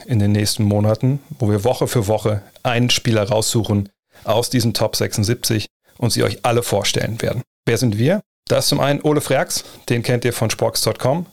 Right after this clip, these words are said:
da ist Len Werle von Open Court und meine Wenigkeit André Vogt von gutnext punkt de. Abonniert gerne schon mal diesen Kanal, setzt euch ein Glöckchen, dass ihr auch direkt mitbekommt, wenn's losgeht,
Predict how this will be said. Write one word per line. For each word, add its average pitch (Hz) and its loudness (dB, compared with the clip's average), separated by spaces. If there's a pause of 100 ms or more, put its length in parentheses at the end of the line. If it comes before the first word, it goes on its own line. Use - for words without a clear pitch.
(140)
da 113 0
ist 110 -2
Len 101 2
Werle 117 2 (340)
von 113 -2
Open 113 0
Court - -2 (160)
und 131 2
meine 113 2
Wenigkeit 107 0
André 104 0
Vogt - -4 (340)
von 95 -4
gutnext 104 -2
punkt 104 -4
de. - -2 (180)
Abonniert 156 2
gerne 180 2
schon 196 0
mal 180 4
diesen 165 2
Kanal, 143 2 (140)
setzt 160 -2
euch 160 0
ein 147 2
Glöckchen, 190 0 (140)
dass - -2
ihr 135 2
auch - -2
direkt 131 0
mitbekommt, 151 0 (160)
wenn's 127 0
losgeht, 160 0